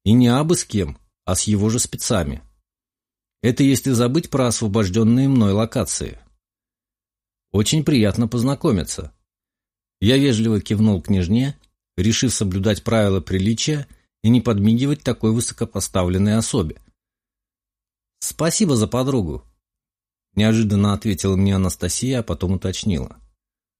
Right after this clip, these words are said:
"Значит, решили устроить дуэль?" "Основываясь на принципе, что праздник без драки считается неудавшимся?" Чувство юмора у княжны присутствует.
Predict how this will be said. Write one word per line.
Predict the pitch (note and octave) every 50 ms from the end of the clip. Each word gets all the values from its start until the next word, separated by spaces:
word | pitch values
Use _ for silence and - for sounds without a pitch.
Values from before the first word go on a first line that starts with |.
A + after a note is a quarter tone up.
| _ _ _ _ _ _
"Значит, | - F2+ A#2+ D#3 D3+ - D#3 -
решили | D3 C#3+ - - D#3 D3
устроить | D3 D3 C3+ - - D#3 D3+ D3 D3 D3
дуэль?" | D3 D3+ D#3+ E3+ E3 D#3+ - _ _ _ _ _ _ _ _ _ _ _ _ _ _ _ _ _ _ _ _ _
"Основываясь | - F#2+ - - D3 D3+ D3 C#3 C3 C3+ C3+ B2 - -
на | C3+ B2+
принципе, | A2+ - C3 C#3 E3+ D#3+ - D#3 - D3+
что | - - - B2+
праздник | G#2+ - A2 A#2 B2 A#2+ C#3 C#3 C3
без | A#2+ C3+ C3
драки | A2+ G#2 A2 A#2 A#2 A#2+ C3
считается | A#2+ - - A#2 - B2 B2 B2 A#2+ - - C3+
неудавшимся?" | C3 B2+ B2 B2+ B2+ E3 F#3+ - - - G#2+ - - - - - _ _ _ _ _ _ _ _ _ _ _ _ _ _ _ _ _ _ _ _ _ _ _ _ _ _ _ _ _ _ _ -
Чувство | - C#3+ C#3+ - - F#3+
юмора | D3 B2+ C3 C#3 C#3+ D3 D3+
у | E3 D#3+
княжны | - E3+ D#3 C3 A#2+ B2 G#2+ -
присутствует. | - C3+ B2+ - - A#2 - - - - C#2+ G#1 - - -